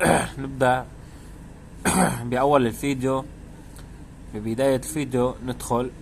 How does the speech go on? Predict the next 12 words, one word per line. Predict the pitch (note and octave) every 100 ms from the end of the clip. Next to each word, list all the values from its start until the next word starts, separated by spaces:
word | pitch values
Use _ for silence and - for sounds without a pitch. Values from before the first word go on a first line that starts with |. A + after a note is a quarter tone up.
| - -
<clears throat> | G3+ F3+ - - - - - - - - - - - - - - - - -
حكينا | A#2+ D#3 E3 D#3
نحن | D#3 D#3 C3
من | B2+
قبل | C#3+ D3
على | G2+
الطريق | G2 B2+ A#2+ D3+ D#3 - - - - -
السفينة | - A2+ - C#3+ C#3 C3 C3+ - - - - - - - -
من | A#2+ -
تركيا | A2 - D3+ D3+
لإيطاليا، | B2+ A2+ A2+ B2 B2 G#2+ F#2 - - - - - -
طريق | A#2 B2+ D3 D3+